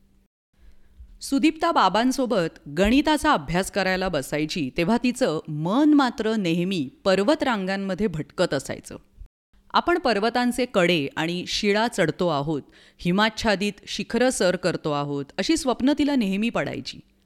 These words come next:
मोठेपणी गिर्यारोहक व्हायचं तिचं स्वप्न होतं. सुदीप्ताचं शालेय शिक्षण संपलं. तिने भौतिकशास्त्राच्या अभ्यासक्रमाला प्रवेश घेण्यासाठी महाविद्यालयात अर्ज केला.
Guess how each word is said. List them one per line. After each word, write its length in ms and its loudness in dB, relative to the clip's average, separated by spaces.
मोठेपणी 680 2
गिर्यारोहक 800 0
व्हायचं 560 -2
तिचं 180 -4
स्वप्न 380 -6
होतं. 420 -2
सुदीप्ताचं 840 2
शालेय 540 2
शिक्षण 380 -2
संपलं. 440 -4
तिने 180 0
भौतिकशास्त्राच्या 1080 0
अभ्यासक्रमाला 840 -2
प्रवेश 460 2
घेण्यासाठी 640 -2
महाविद्यालयात 960 0
अर्ज 240 -2
केला. 220 -8